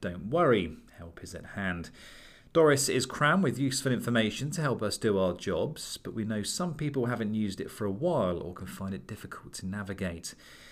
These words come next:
But to help sort out your intranet issues, our Digital Communications Officer Richard Ross is touring major trust sites over the next couple of months.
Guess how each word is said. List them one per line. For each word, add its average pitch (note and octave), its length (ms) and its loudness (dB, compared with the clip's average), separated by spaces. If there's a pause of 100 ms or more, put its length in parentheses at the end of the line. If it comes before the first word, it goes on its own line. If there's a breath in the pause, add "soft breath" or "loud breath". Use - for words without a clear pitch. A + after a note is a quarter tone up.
(420 loud breath)
But D3+ 160 4
to D#3+ 100 2
help D#3+ 220 8
sort C#3 260 4
out D#3 160 8
your C3+ 160 8
intranet C3 320 4
issues, C#3 460 2
our A2 160 4
Digital G#2 400 -4
Communications G#2+ 760 -2
Officer G2+ 420 -2
Richard G2 320 -4
Ross G#2 380 0
is C3 120 -4
touring C3+ 440 0
major A2+ 300 2
trust - 340 -4
sites G2 380 -2
over G#2+ 120 -4
the A2+ 120 0
next - 220 -2
couple F#2+ 320 -4
of F#2 100 -2
months. B2 460 2